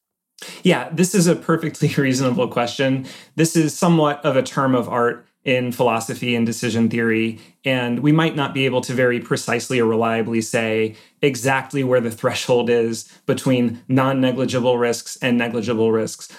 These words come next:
But what we can say as a starting point is that a risk can be quite low the probability of harm can be quite low, and it can still be worthy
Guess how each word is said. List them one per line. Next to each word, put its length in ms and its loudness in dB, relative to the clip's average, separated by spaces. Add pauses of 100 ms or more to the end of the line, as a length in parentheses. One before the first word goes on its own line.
(120)
But 140 4
what 140 4
we 80 4
can 160 0
say 540 0 (120)
as 160 0
a 100 2
starting 460 0
point 400 -2 (220)
is 160 2
that 260 0
a 80 0
risk 400 0
can 160 2
be 140 2
quite 400 -2
low 500 -2 (240)
the 120 2
probability 720 0
of 80 -2
harm 320 -2
can 180 0
be 140 0
quite 340 -2
low, 380 -2 (240)
and 120 2
it 80 0
can 140 2
still 240 0
be 160 4
worthy 680 0